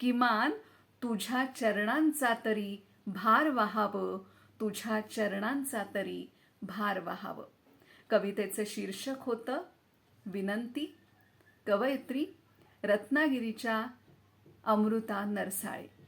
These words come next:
रत्नागिरीच्या कवयित्री अमृता नरसाळे यांची ही कविता आपल्याला कशी वाटली हे मला अवश्य कळवा. आणि आषाढी एकादशीच्या निमित्ताने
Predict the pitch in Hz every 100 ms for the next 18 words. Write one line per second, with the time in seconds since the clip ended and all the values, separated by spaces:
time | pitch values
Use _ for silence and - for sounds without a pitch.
0 | - _ _ - _ _ _ _ _ 226
1 | 240 247 302 320 302 302 320 311 285 247
2 | 240 240 226 254 220 214 220 220 220 196
3 | 196 - 240 220 170 170 190 190 226 233
4 | 233 208 196 220 240 233 233 220 233 233
5 | 220 - 311 254 202 - 180 156 - -
6 | - - 220 202 202 208 302 - - 185
7 | 190 220 220 - 277 269 240 240 294 370
8 | - - - - 208 226 240 214 214 254
9 | 254 262 226 233 226 208 - 214 - 220
10 | 214 214 196 196 - 214 196 185 -